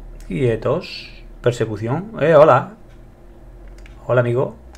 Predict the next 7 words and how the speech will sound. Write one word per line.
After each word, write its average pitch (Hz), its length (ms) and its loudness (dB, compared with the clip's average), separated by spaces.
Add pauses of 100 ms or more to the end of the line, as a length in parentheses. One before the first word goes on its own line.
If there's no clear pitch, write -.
(300)
¿Qué 131 140 0
tal? 156 320 2 (640)
Eh, 165 240 0
me 139 80 -2
he - 20 -2
pasado. 131 320 -10 (200)
Shh. - 320 -14